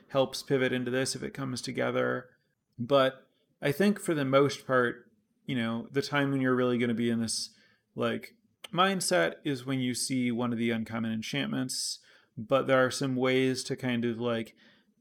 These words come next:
dabble in this space without giving up too much, and then see if, like, it happens to come together early before you, like, pivot into, like,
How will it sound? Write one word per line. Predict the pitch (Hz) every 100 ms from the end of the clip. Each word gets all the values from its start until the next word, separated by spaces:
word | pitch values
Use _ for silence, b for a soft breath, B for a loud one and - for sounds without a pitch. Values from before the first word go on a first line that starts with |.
| _ - -
dabble | - 143 143 139 139
in | 135
this | 127 -
space | - 131 127 117 - - - -
without | 143 127 127 123 131
giving | 131 127
up | 123 120 -
too | - 165
much, | 139 120 113 - -
and | 135 123
then | 120
see | 120 - 131 120
if, | 117 - -
like, | 131 117
it | 127 123
happens | 123 135 131
to | -
come | 127 123
together | 120 120 120 120
early | - 135 50 - 85 - b b b
before | 131 - 123
you, | 120 120 120
like, | 123 123 -
pivot | 135 123 -
into, | 131 123 123 120 -
like, | 127 123 -